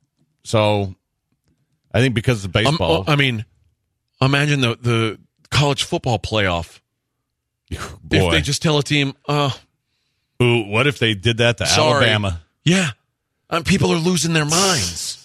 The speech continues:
Speaker 2: But the T V networks would never allow that.
Speaker 1: Yeah, well,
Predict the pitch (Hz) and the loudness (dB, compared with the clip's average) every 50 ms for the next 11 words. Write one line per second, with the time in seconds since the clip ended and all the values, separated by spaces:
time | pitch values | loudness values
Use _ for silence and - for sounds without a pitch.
0 | - - - - _ _ _ _ _ _ _ _ _ _ _ - 123 143 156 139 | -18 -18 -18 -18 _ _ _ _ _ _ _ _ _ _ _ -6 -2 0 0 0
1 | - _ _ - _ _ - 135 131 139 110 - 170 196 175 180 151 139 135 120 | -2 _ _ -20 _ _ -20 -20 -20 -12 -6 -2 -2 0 0 0 0 0 -2 0
2 | 123 123 123 120 - 123 135 131 139 135 131 127 120 110 131 151 156 151 123 95 | 0 -2 -2 -2 -2 -4 -2 0 0 0 0 0 -2 0 0 0 0 0 -2 -4
3 | 76 60 60 _ - - _ _ _ _ _ _ _ _ _ _ _ _ _ _ | -8 -10 -14 _ -20 -20 _ _ _ _ _ _ _ _ _ _ _ _ _ _
4 | _ _ _ _ _ _ _ _ _ _ _ _ _ - 92 117 120 123 127 120 | _ _ _ _ _ _ _ _ _ _ _ _ _ -4 0 0 2 2 2 2
5 | 110 113 120 123 123 113 | 2 2 2 0 0 -2